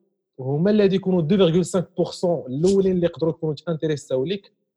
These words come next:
سي فريمون لي بروميير كوموند، لي بروميير بيرسون اللي كيكونتاكتيو. موراهم يجيو، آه،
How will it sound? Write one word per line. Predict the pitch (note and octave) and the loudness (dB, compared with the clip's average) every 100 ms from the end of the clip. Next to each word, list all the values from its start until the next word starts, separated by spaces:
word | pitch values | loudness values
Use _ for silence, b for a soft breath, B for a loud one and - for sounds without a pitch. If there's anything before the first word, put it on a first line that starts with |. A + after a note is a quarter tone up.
| _ | _
سي | D3+ | 2
فريمون | C3+ G3 F#3+ | 4 4 4
لي | F#3 | 2
بروميير | - A3 G#3+ G#3 G#3 - | 0 -2 0 2 0 0
كوموند، | - F3+ G#3 E3+ | -2 0 0 2
لي | E3+ | 0
بروميير | E3+ G#3+ G#3 G3+ G3 - | 0 -2 0 2 0 0
بيرسون | F3 - G3 | -4 -2 -4
اللي | F3+ | -4
كيكونتاكتيو. | F3 E3 D3+ C3 - F#2+ _ _ _ _ _ E3 | -4 -4 -6 -8 -10 -18 _ _ _ _ _ 0
موراهم | G3 G#3+ F#3 C4 A#3+ - C3+ _ _ | 4 4 4 2 0 -6 -8 _ _
يجيو، | F#3 D3 B3 A#3 D#3 | -4 0 0 0 0
آه، | D#3 D3+ D3 C#3 C#3 C3 | 2 2 0 -2 -4 -4